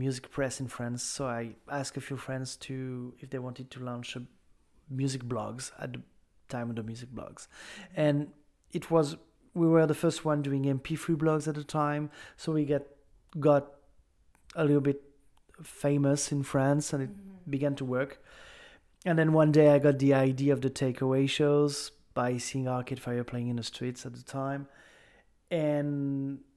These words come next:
Speaker 1: I reached out to a friend, Vincent Moon, who was a photographer at the time, and asked him if he wanted to have, to make this idea with me. We made the first takeaway show. Then we made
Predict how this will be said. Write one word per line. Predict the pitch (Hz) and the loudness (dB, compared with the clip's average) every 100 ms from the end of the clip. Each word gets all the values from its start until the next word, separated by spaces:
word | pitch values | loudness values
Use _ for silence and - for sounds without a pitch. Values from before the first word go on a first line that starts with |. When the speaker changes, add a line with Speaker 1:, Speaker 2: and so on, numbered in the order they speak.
| _ _ _ _ | _ _ _ _
Speaker 1:
I | 156 147 147 139 - _ | -4 -2 -2 -2 -8 _
reached | 156 139 - 151 | -4 -4 0 0
out | 135 - | 0 0
to | 143 | -4
a | |
friend, | 131 - 135 131 131 123 | -4 -2 0 2 0 -4
Vincent | - 131 127 120 120 | -4 -4 -4 -8 -4
Moon, | 131 131 127 | -2 0 -2
who | 123 123 123 | -2 -2 -2
was | 120 117 120 | -2 -4 -12
a | |
photographer | 135 127 127 135 123 139 131 | -8 -4 0 0 0 0 2
at | 127 | 0
the | 131 | -4
time, | - 135 135 135 135 - - - _ | -2 0 0 -2 -6 -14 -20 -20 _
and | 143 | -2
asked | 127 - | -2 -4
him | 139 131 | -4 -4
if | 117 | -6
he | - | -6
wanted | 127 123 131 | -6 -6 -10
to | - | -6
have, | 123 117 - _ | -6 -6 -16 _
to | - | -4
make | 135 127 | -2 -2
this | 123 131 | -4 -2
idea | 123 127 131 143 | 0 0 0 2
with | 143 127 | 0 2
me. | 143 160 - _ - - - _ _ _ _ _ _ _ - - | -2 -2 -12 _ -20 -20 -20 _ _ _ _ _ _ _ -10 2
We | 147 | 6
made | 143 139 | 8 6
the | 127 | 4
first | 131 - | -2 -2
takeaway | 123 123 113 113 | -4 -2 -2 -4
show. | - 113 113 120 - _ _ _ _ _ _ | -4 -2 -2 -4 -10 _ _ _ _ _ _
Then | 139 131 | -2 0
we | 127 | 0
made | 123 120 | 0 -2